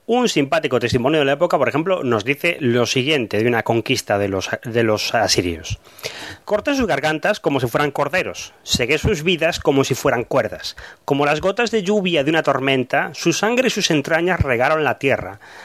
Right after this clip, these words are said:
Mi carro surcaba su sangre como si fuera un bote con sus ruedas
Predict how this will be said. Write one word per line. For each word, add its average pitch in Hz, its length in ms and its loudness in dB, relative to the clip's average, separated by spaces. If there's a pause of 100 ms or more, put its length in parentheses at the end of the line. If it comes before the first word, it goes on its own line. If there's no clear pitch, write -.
(140)
Mi 135 180 0
carro 160 360 0
surcaba 151 640 0
su 127 140 -6
sangre 127 500 2
como 147 220 2
si 143 120 -2
fuera 202 280 0
un 175 180 -2
bote 131 400 0
con 139 300 0
sus 127 200 0
ruedas 156 460 0